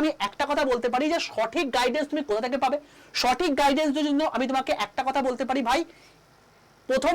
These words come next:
কথা, এই ব্যাচটায় তুমি চলে আসো, কিচ্ছু করতে হবে না, কোনো কিচ্ছু তোমাকে দেখার দরকার নেই। এই ব্যাচটা যা করানো হবে,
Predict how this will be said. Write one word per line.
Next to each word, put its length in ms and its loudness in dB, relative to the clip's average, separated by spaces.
কথা, 160 2
এই 80 4
ব্যাচটায় 440 0
তুমি 180 -2
চলে 240 0
আসো, 140 -12
কিচ্ছু 300 0
করতে 220 0
হবে 160 2
না, 60 -6
কোনো 220 4
কিচ্ছু 360 -2
তোমাকে 240 2
দেখার 240 0
দরকার 240 -2
নেই। 80 -4
এই 60 2
ব্যাচটা 320 0
যা 140 0
করানো 280 2
হবে, 120 2